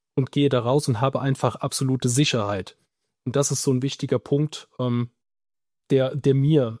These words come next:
also der mich einfach dazu bewogen hat, bei einer regionale Bank zu gehen und mich bewusst gegen, ähm, ja, eine reine Online-Bank entschieden habe, ja.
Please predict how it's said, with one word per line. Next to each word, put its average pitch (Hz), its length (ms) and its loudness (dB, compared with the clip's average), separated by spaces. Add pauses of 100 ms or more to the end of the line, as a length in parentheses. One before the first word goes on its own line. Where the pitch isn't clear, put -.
also 135 220 -4
der 131 200 0
mich 147 480 0
einfach 156 220 -2
dazu 139 260 -4
bewogen 131 420 0
hat, 135 260 -2 (360)
bei 123 100 2
einer 127 140 0
regionale 135 500 2
Bank 156 240 0
zu - 140 -4
gehen 156 240 0
und 139 100 0
mich 131 200 -2
bewusst 135 480 0
gegen, 156 440 2 (520)
ähm, 127 400 -2
ja, 139 220 0
eine 131 180 -2
reine 156 200 0
Online-Bank 117 640 -2
entschieden 110 580 -6 (1080)
habe, 90 280 -4
ja. 110 120 -2